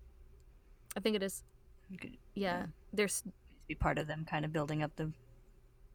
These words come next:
Speaker 2: role of the gang and Uo's stuff.
Speaker 1: Yeah.
Speaker 2: <laughs>
Speaker 1: And the way in both the manga and the anime that, like, that scene of them deciding that they're gonna,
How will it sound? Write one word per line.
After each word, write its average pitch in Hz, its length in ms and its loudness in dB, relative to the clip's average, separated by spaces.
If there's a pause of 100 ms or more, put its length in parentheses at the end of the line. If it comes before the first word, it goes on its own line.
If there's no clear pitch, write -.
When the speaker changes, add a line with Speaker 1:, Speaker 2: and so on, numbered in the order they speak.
(120)
Speaker 2:
role 151 360 2
of 151 140 -2
the 160 60 0
gang 151 380 2
and 165 300 0 (120)
Uo's 160 540 -2 (1500)
stuff. 165 500 0
Speaker 1:
Yeah. - 200 10
Speaker 2:
<laughs> - 500 -6
Speaker 1:
And 208 280 4
the 196 160 4
way 202 520 4
in 190 240 2
both 185 340 4
the 185 140 0
manga 175 280 0
and 165 200 -2
the - 40 0
anime 170 380 2
that, 175 160 0
like, - 160 -2
that - 180 -4
scene 175 300 0
of 165 120 0
them 165 140 -2
deciding 170 520 0
that 170 80 -10
they're 156 120 -8
gonna, 165 360 -2